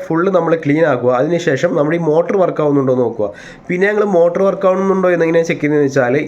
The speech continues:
എ സി അഥവാ ഡിസ്പ്ലേ ഒക്കെ ഫിറ്റ് ചെയ്തതിന് ശേഷം എ സി on ആക്കി, എന്നിട്ട് നമ്മളെ ഈ വെള്ളത്തിൻ്റെ ബോട്ടിൽ ഉണ്ടാവില്ലേ, അത് കട്ട് ചെയ്തിട്ട് അതിലേക്ക് ഫുൾ വെള്ളം നിറച്ചിട്ട് ആ മോട്ടറിൻ്റെ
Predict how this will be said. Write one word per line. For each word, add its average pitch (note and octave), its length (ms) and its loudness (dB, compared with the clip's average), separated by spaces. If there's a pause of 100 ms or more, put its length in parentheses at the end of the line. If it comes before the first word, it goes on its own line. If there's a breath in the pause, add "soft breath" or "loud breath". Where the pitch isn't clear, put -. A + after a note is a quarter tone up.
(280)
എ - 20 0 (120)
സി G3 100 0 (220)
അഥവാ D#3+ 260 0
ഡിസ്പ്ലേ D#3+ 280 0
ഒക്കെ E3 180 -2
ഫിറ്റ് D3 180 -4
ചെയ്തതിന് D3+ 320 -2
ശേഷം C3 240 -2 (120)
എ C3 40 2 (100)
സി E3+ 160 -2
on C3+ 140 0
ആക്കി, C3 220 -4 (500 loud breath)
എന്നിട്ട് D#3 300 -2
നമ്മളെ D#3 260 0 (200)
ഈ D#3+ 40 0 (280)
വെള്ളത്തിൻ്റെ D#3 500 0
ബോട്ടിൽ D3 320 0
ഉണ്ടാവില്ലേ, A2+ 400 -2 (140)
അത് D3 100 -4 (100)
കട്ട് E3+ 320 -2
ചെയ്തിട്ട് C3 320 0 (120)
അതിലേക്ക് D3 400 -2
ഫുൾ D3+ 140 -2 (140)
വെള്ളം C#3+ 260 2
നിറച്ചിട്ട് B2 380 -2 (840 loud breath)
ആ G3 60 2 (120)
മോട്ടറിൻ്റെ F3+ 440 0